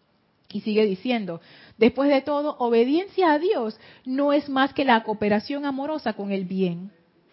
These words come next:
Permítanme señalar que tal obediencia es enteramente una actividad autoconsciente y voluntaria, en la cual entra el chela,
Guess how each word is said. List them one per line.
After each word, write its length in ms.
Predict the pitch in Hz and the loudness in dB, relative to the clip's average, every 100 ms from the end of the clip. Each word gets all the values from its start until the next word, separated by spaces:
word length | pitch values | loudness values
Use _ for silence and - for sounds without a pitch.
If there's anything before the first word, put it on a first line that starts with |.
| _ _ _ _ _ _ _ - - - - - | _ _ _ _ _ _ _ -20 -18 -18 -20 2
Permítanme 760 | 262 254 262 311 381 392 359 311 | 6 8 6 0 0 -2 -2 -2
señalar 600 | - 233 220 214 247 254 | 0 2 2 4 4 4
que 140 | 226 | 2
tal 180 | 226 240 | 0 0
obediencia 640 | 277 208 202 262 277 - | 0 0 0 0 -2 -2
es 100 | 202 | -4
enteramente 600 | 233 226 233 226 226 233 | -2 -2 0 0 -2 -6
una 100 | 233 | -6
actividad 420 | 233 214 185 190 214 | -6 -6 -4 -2 -4
autoconsciente 800 | 226 196 190 180 180 202 202 | -6 -10 -12 -12 -6 -6 -4
y 60 | 226 | -6
voluntaria, 800 | 196 180 175 185 214 202 180 175 | -6 -8 -8 0 2 2 0 2
en 240 | 254 247 240 | 4 4 4
la 120 | 220 | 0
cual 300 | 247 226 226 | 2 0 4
entra 500 | 285 302 320 302 285 - | 4 4 2 -2 -2 2
el 260 | 208 202 - - - | 0 0 -8 -10 0
chela, 480 | 254 220 175 160 | 2 2 0 -2